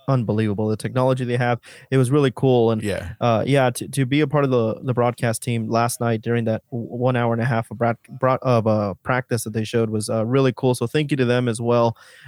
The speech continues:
Speaker 1: Um, yeah, no, that place, Mick, unreal. I mean, <laughs> it's, it's not very
Speaker 2: Yeah.
Speaker 1: often that you get to go to a
Speaker 2: It's
Speaker 1: facility like that.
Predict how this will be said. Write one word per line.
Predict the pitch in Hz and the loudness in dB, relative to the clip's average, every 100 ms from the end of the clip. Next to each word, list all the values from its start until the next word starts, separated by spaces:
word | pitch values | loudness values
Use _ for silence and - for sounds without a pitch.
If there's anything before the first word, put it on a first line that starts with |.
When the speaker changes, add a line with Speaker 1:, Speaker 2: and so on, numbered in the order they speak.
| - | -4
Speaker 1:
Um, | 120 113 110 107 113 _ _ | 0 0 0 -4 -8 _ _
yeah, | 143 147 135 110 | 0 4 4 2
no, | 131 143 131 | 2 4 4
that | 120 143 - | 4 0 0
place, | 156 156 156 - | 2 4 2 0
Mick, | 156 156 156 - _ | 0 0 -2 -10 _
unreal. | 135 131 120 110 110 117 | 0 2 2 0 -2 -2
I | 143 | 0
mean, | 151 143 127 120 _ | 2 4 2 -2 _
<laughs> | 131 - 160 - - - - 175 | -8 -2 0 -2 -6 -18 -10 0
it's, | 156 139 165 | 0 0 -4
it's | 156 160 | -2 2
not | 170 160 | 2 4
very | 175 160 | 4 6
Speaker 2:
Yeah. | 147 | 6
Speaker 1:
often | 143 - 139 131 | 4 2 0 0
that | 123 | 0
you | 131 | 0
get | 139 | 0
to | 135 | 0
go | 143 | 0
to | 139 | 2
a | |
Speaker 2:
It's | 131 147 | 4 2
Speaker 1:
facility | - 147 139 131 | 2 2 2 2
like | 120 120 113 | 0 0 -2
that. | 117 113 | -4 -6